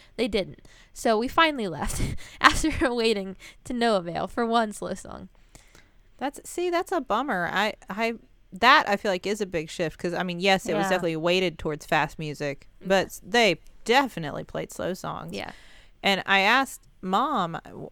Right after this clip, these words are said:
Speaker 2: why do you think they didn't play slow songs?" And she said, "Well, they're just worried that they're gonna have sex."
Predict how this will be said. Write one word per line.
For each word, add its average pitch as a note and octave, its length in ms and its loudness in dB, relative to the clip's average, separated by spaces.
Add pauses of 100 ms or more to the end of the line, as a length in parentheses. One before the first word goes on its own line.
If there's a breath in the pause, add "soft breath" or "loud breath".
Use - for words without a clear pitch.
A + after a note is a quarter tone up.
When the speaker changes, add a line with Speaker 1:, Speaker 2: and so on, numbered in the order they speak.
Speaker 2:
why G3 220 -10
do C4+ 80 -8
you G#3+ 80 -8
think G3+ 200 -10
they E3+ 180 -8 (180)
didn't G3 220 -14
play - 120 -10
slow B3 240 -6
songs?" D#3 380 -10
And F3 100 -10
she F3+ 140 -12
said, D#3+ 240 -10
"Well, F#3+ 320 4
they're F3 160 2
just E3 180 -4
worried D#3+ 300 -2
that D#3 120 -10
they're D#3 100 -10
gonna D#3 180 -8
have - 180 -10
sex." - 480 -10